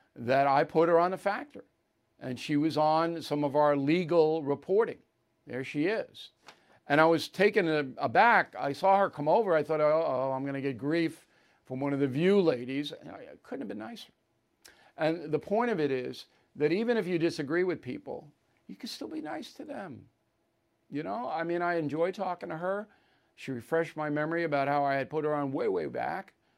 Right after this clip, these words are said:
And now she's a success, and I'm happy to help. And I've helped literally hundreds of people in this business. And so, um, it was a very worthwhile thing.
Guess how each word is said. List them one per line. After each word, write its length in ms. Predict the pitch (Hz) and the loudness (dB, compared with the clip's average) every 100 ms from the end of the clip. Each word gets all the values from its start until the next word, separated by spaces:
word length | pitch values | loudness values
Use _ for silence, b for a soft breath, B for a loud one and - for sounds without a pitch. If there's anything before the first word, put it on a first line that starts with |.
| _ _ | _ _
And 140 | - | -8
now 180 | 135 139 | -4 -2
she's 260 | 156 185 156 | -4 -8 -10
a 80 | 160 | -12
success, 520 | 175 147 135 147 156 | -14 -8 -4 -4 -6
and 100 | 156 | -8
I'm 60 | |
happy 320 | 151 190 202 - | -6 -6 -6 -6
to 80 | |
help. 280 | 156 - - _ _ _ _ _ _ - | -6 -6 -10 _ _ _ _ _ _ -4
And 120 | 135 | 0
I've 140 | 147 | 0
helped 280 | 151 156 151 | 2 2 2
literally 480 | 143 165 165 151 147 | 0 2 2 4 2
hundreds 580 | 131 165 202 156 - - | 2 2 2 -2 -8 -16
of 100 | - | -16
people 400 | 113 - - - _ _ _ | -16 -14 -16 -18 _ _ _
in 120 | 117 | -10
this 160 | 117 113 | -10 -10
business. 640 | - 135 135 - - - _ _ _ B B B | -8 -8 -8 -18 -20 -20 _ _ _ B B B
And 260 | - 127 117 | -10 -10 -6
so, 360 | 135 127 127 | -2 -2 -2
um, 480 | 131 131 127 127 117 _ _ - | -4 -4 -6 -8 -16 _ _ -16
it 80 | 135 | -12
was 180 | 135 113 | -10 -10
a 40 | |
very 260 | 113 131 123 | -8 -6 -6
worthwhile 600 | 117 123 - - - - - | -6 -8 -10 -14 -14 -16 -18
thing. 220 | - | -20